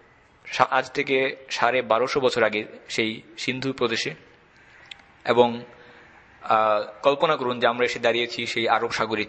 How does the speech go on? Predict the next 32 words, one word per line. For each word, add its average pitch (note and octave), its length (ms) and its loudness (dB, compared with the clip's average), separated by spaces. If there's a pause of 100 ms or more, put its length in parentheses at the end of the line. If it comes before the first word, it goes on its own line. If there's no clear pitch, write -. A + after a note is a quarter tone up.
তীরে। G#2+ 240 0 (960)
একজন A#2+ 440 -2 (300)
প্রত্যক্ষদর্শী C#3+ 760 0
হিসেবে C#3 400 -2
আমাদের B2 300 0
চোখ B2+ 280 -2
এখন - 200 -8
সেই A#2+ 140 -6
সমুদ্রের B2 380 -6
দিকে A2+ 180 -4
তাকিয়ে G2 320 -4
আছে। A2 140 0
আমরা A#2+ 140 2
দেখতে B2+ 220 -2
পাচ্ছি B2+ 340 -2 (280)
সমুদ্রের A#2+ 340 -4
দিকে A#2+ 160 -4
তাকালে A#2 280 0
আমরা A2 140 -4
দেখতে A2+ 240 -4
পাবো A2+ 260 0 (320)
যে A2 80 -8
সমুদ্রের B2 500 -6
বুকে A#2+ 380 -2 (540)
জাহাজের C3+ 420 2
এক B2 220 -2 (100)
বহর B2+ 400 2 (380)
পাল B2 180 2
তুলে B2+ 240 -2
এগিয়ে A#2 220 -2
চলেছে A#2 420 -6 (360)
সিন্ধুর D3 540 -6